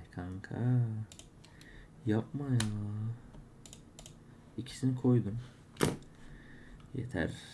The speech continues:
yeter. Ver. Ver bana. Ursus knife ver.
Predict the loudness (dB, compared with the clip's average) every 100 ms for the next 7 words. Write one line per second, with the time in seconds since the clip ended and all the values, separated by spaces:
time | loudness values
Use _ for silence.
0 | -6 -2 2 4 2 -2 -12 -16 -16 -20
1 | -20 -20 -20 -2 4 4 2 -10 -18 -20
2 | -20 -20 -20 -20 -20 -20 -18 -18 -18 0
3 | 4 4 4 2 0 2 2 2 -4 4
4 | 4 4 2 0